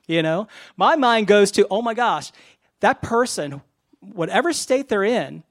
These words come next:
was worth so much to Jesus that he was willing to die on a cross for him. Oh my gosh, he was loved so much that Jesus took stripes upon his back so he could be healed."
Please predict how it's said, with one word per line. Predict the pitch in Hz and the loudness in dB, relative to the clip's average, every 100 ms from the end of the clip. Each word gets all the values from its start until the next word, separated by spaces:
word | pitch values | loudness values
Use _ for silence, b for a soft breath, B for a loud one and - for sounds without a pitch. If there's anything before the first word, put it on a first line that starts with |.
| b b b b - | b b b b -2
was | 180 185 | 0 0
worth | 175 214 220 | 0 2 2
so | - - 220 277 | -2 0 2 2
much | 254 240 | 0 -2
to | - | -8
Jesus | 170 233 214 165 | -8 -6 -6 -6
that | 185 170 | -4 -2
he | 262 | 0
was | 175 | 0
willing | 165 175 165 | -2 -4 -4
to | |
die | 156 160 160 190 117 104 _ b - | -4 -4 -4 -4 -8 -14 _ b -6
on | 165 | -6
a | 156 | -6
cross | - 175 226 | -6 -6 -6
for | - 143 | -12 -16
him. | 127 110 190 _ _ _ _ _ _ _ _ _ B B B B B | -20 -20 -20 _ _ _ _ _ _ _ _ _ B B B B B
Oh | 226 | 2
my | 294 285 | 4 2
gosh, | 294 262 B B | 0 -2 B B
he | - 339 | 0 0
was | 330 247 | 2 0
loved | 254 269 | -2 -2
so | 254 285 269 | 0 2 2
much | 247 285 240 - B B - | 0 -4 -4 -8 B B -2
that | 233 | -2
Jesus | 175 214 294 277 226 | -2 -2 -2 -2 -8
took | 277 - | -8 -8
stripes | - 233 233 262 | -4 0 0 -2
upon | 247 220 208 | -4 -2 -2
his | 202 | -4
back | 156 254 269 | -6 -8 -4
so | - | -4
he | 202 240 | -2 -2
could | 277 | -4
be | 262 | -6
healed." | 220 277 330 339 185 - | -6 -4 -2 -2 -4 -8